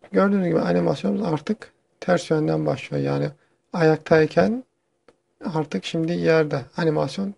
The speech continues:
tersine dönmüş oldu. Eğer, e, animasyonu belli bir noktadan, e, başlangıç noktasından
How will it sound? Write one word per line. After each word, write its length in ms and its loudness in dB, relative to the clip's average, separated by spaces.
tersine 420 -4
dönmüş 300 -4
oldu. 180 -6
Eğer, 340 6
e, 300 4
animasyonu 800 4
belli 280 8
bir 80 4
noktadan, 640 4
e, 420 0
başlangıç 540 4
noktasından 760 0